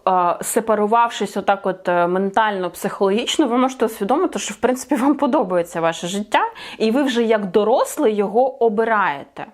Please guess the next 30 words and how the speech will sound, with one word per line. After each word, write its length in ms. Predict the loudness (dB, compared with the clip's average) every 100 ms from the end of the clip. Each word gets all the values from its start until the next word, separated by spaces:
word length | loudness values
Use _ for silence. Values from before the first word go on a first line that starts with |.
| _ _ -4
Да? 300 | 0 0 2
Але 240 | 2 2
це 160 | 0 -2
вже 160 | -2 -2
буде 240 | -2 -2
не 100 | -2
вибір 280 | 0 0 2
ваших 300 | 2 0 -2
батьків, 440 | -2 -4 -6 -6 -2
а 100 | 0
ваш 340 | 0 -4 -10 -12
вибір. 280 | -12 -14 -20 -20 -20 -18 -14 -12 -12 -12 -8 2
От. 280 | 2 2 2
А 60 |
може 280 | 4 4 4
бути 460 | 2 2 2 2 0
і 240 | 0 0 0
якась 280 | -2 -4
така 240 | -6 -4 -2
досить 380 | 0 -2 -4 -2
різка, 680 | -4 0 2 2 0 0 -4
е, 40 |
зміна, 400 | 0 0 2 2
на 120 | 2
яку 260 | 0 0 -2
у 80 | 2
вас 420 | 0 0 -4 -8
будуть, 500 | -2 -2 -2 -4 -2
е, 100 | -2
сили. 320 | -2 -4 -6